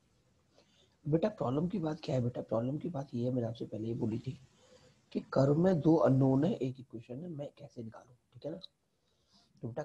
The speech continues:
कर्व के पास जाओ और उससे पूछो कि क्या आपके पास कोई alternative है क्या। ये देखिए यहाँ पे मेरे पास एक alternative है, मतलब मैं चाहूँ तो एक्स को वाई के term में convert कर सकता हूँ इस condition के through। तो उससे क्या होगा बेटा,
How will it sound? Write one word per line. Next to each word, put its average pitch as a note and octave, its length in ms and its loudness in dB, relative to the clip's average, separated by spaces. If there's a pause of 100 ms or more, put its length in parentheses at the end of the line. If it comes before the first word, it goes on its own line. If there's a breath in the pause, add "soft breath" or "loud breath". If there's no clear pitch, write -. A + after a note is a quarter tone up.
कर्व A#2 240 -4
के D3+ 80 -4
पास B2 200 -6
जाओ B2+ 340 -8
और A2+ 100 -6 (280)
उससे D3+ 240 -6
पूछो D3 280 -4
कि F3+ 120 -6
क्या D3 180 -6
आपके G#2+ 280 -8
पास C3 260 -10
कोई B2+ 80 0
alternative A2 480 -8
है - 120 -18
क्या। - 140 -14
ये A2 180 -6
देखिए A2 280 -6
यहाँ C3 160 -8
पे D3 140 2
मेरे A#2 240 4
पास - 180 -12
एक - 140 -12
alternative - 500 -12
है, - 140 -20 (760)
मतलब A#2+ 260 -6
मैं A#2 160 -4
चाहूँ B2+ 260 -4
तो - 220 0
एक्स - 180 -4
को E3+ 220 8
वाई A#2 180 2
के A#2+ 100 2
term G#2 180 0
में A2+ 100 0
convert A2 280 -2
कर A2 100 -2
सकता - 260 -4
हूँ D#3+ 200 0
इस A2+ 80 -6
condition - 380 -10
के A2+ 80 -2
through। - 180 -14 (1300 soft breath)
तो D3+ 60 4
उससे G#3 220 0
क्या G3+ 100 8
होगा B2 180 6
बेटा, A#2+ 200 0